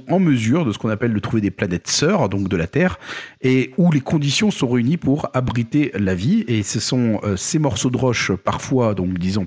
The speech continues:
plus, qui ont plusieurs centaines d'années-lumière de, que le télescope, euh, du coup, euh, James Webb a pu observer, eh bien, H W O pourrait du coup aller beaucoup plus loin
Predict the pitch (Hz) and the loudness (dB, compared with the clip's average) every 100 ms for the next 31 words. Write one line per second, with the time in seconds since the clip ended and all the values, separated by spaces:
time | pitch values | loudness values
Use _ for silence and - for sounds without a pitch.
0 | - - 156 135 123 - 117 104 92 - | -6 -2 -2 -2 -6 -2 0 0 0 -2
1 | 139 139 - 123 117 104 92 101 110 107 | 0 0 -2 -2 0 0 -2 0 2 2
2 | 104 113 120 85 90 87 98 92 107 98 | 2 2 2 0 -4 -4 -4 -2 -4 -4
3 | - 107 - - - - _ 107 98 95 | -4 -6 -6 -20 -20 -20 _ -2 0 0
4 | 98 95 104 107 - 117 110 - 90 82 | -2 -2 -4 -4 0 0 0 -2 -2 -2
5 | 85 90 117 107 - 110 - 101 107 90 | -2 -2 -2 -2 -2 -4 -4 -4 -4 -4
6 | 92 87 175 123 104 113 147 - 135 120 | -2 0 0 0 0 2 0 0 -2 -2
7 | - - 80 _ _ 117 107 110 120 107 | -2 -2 -6 _ _ 0 0 0 0 0
8 | 90 - 151 135 113 135 110 - 135 107 | 0 0 -2 0 0 0 -2 -2 0 2
9 | 101 101 123 113 - 92 101 | 0 0 -2 -6 -4 0 0